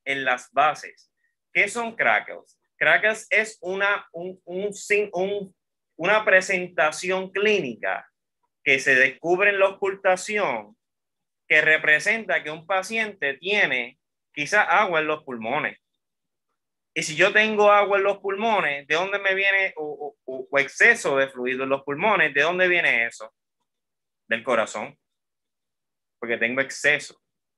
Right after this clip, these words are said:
de fluido en el corazón. Así que, ojo con eso, sencillamente porque estábamos hablando de rheumatic fever,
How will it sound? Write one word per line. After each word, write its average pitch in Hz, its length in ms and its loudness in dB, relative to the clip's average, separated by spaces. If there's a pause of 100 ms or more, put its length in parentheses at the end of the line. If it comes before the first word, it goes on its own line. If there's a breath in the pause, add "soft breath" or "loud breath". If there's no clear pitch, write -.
(600)
de 113 120 -4
fluido 113 340 -4
en 95 60 -6
el 90 100 -10
corazón. - 380 -20 (1700)
Así 123 340 0
que, 104 320 -2 (1300)
ojo 175 260 4
con 156 160 2
eso, 147 500 0 (840)
sencillamente 156 680 0
porque 143 240 -2
estábamos 156 540 2
hablando 165 560 -2
de 151 80 0
rheumatic 139 560 -4
fever, 131 500 -2